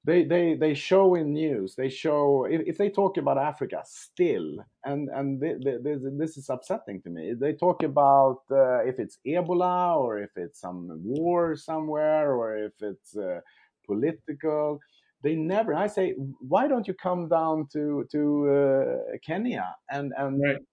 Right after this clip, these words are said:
Speaker 1: Look at what's happening. It's a young, vibrant, they're pumping out programmers from the universities. It's a, it's a young, vibrant high tech. I mean, uh,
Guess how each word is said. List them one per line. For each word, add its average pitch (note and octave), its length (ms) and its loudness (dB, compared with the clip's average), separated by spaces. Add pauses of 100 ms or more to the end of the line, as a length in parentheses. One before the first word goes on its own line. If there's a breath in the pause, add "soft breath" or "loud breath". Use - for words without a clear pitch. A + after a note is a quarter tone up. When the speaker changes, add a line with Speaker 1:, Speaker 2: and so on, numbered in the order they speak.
(140)
Speaker 1:
Look G3+ 300 4
at D3 100 0
what's D3 220 -4
happening. C#3 420 -6
It's B2 140 -8
a C#3 60 -4
young, F3 520 -4
vibrant, E3+ 440 -2
they're C#3 220 -2
pumping G3 460 -4
out D#3 300 -6
programmers C#3+ 800 0
from B2+ 200 -6
the B2 80 -2
universities. B2 1000 -2
It's B2+ 200 -6
a, C3+ 140 0 (680)
it's B2+ 220 -10
a C#3 80 -4
young, D#3+ 560 -4
vibrant D#3+ 520 -4 (140)
high D3+ 240 -6 (160)
tech. A2 180 -4 (140)
I C3+ 40 -6
mean, D3 260 -4
uh, C#3 260 2